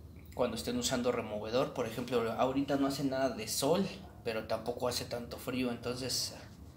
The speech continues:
pues, más o menos tarda mucho en,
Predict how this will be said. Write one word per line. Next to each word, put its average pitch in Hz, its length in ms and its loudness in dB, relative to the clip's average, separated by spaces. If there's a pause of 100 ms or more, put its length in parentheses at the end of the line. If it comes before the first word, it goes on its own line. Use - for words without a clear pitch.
(240)
pues, 120 180 -4
más 127 200 2
o 139 60 2
menos 131 320 2 (500)
tarda 143 320 10
mucho 139 540 6
en, 113 340 0